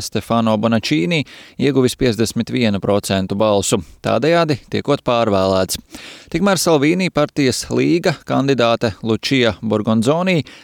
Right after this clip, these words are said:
saņēmusi četrdesmit trīs procentus balsu. Bonaccini uzvara vērtējama kā liels atvieglojums Itālijas premjerministram un viņa koalīcijas valdībai. Līgas neveiksme Emīlijas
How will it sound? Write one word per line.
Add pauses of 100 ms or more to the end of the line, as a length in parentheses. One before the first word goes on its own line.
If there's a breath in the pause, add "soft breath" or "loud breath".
(120)
saņēmusi
četrdesmit
trīs
procentus
balsu. (580 loud breath)
Bonaccini
uzvara
vērtējama
kā
liels
atvieglojums
Itālijas
premjerministram
un
viņa
koalīcijas
valdībai. (680 loud breath)
Līgas
neveiksme (160)
Emīlijas